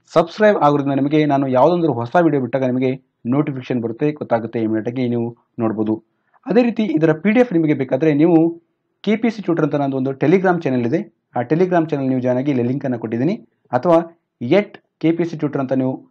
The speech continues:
ಸರ್ಚ್ ಬಾಕ್ಸ್‌ನಲ್ಲಿ, Telegram-ಅಲ್ಲಿ ಸರ್ಚ್ ಬಾಕ್ಸ್‌ನಲ್ಲಿ ಕೊಟ್ಟಾಗ ಅಲ್ಲಿ ನಿಮಗೆ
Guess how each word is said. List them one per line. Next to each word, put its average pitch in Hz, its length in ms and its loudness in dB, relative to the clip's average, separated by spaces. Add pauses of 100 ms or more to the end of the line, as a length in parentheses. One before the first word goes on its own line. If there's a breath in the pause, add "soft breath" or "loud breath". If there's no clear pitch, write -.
(160)
ಸರ್ಚ್ 147 220 0
ಬಾಕ್ಸ್‌ನಲ್ಲಿ, 131 340 -2
Telegram-ಅಲ್ಲಿ 123 520 -2
ಸರ್ಚ್ 123 240 -8
ಬಾಕ್ಸ್‌ನಲ್ಲಿ 117 300 -8
ಕೊಟ್ಟಾಗ 147 300 -2 (480 loud breath)
ಅಲ್ಲಿ 123 180 0
ನಿಮಗೆ 123 240 -2